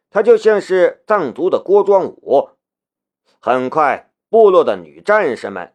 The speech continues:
也加入了进来，一边跳一边对天开枪。震耳的枪声响个不停，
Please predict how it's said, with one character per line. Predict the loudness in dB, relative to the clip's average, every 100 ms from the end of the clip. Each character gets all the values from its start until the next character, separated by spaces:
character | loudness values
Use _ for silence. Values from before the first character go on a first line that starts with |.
| _
也 | -16 -12 -6
加 | 0 0 0
入 | -2 -4
了 | -6
进 | -6 -6
来， | -12 _ _ _ _ _
一 | -12 -10 -8
边 | -2 0 0
跳 | 0 0 2 -2 -8
一 | -8
边 | -4 -2
对 | -4 -6
天 | -10 -8
开 | -6 -6
枪。 | -2 -2 -2 -10 _ _ _ _ _ _ _ _ _ _ _
震 | 0 0 0
耳 | -6 -10
的 | -14
枪 | -6 -4 -4
声 | -2 -2 -2
响 | -8 -16 -8
个 | -6
不 | -4 -4
停， | -6 -4 -2 -2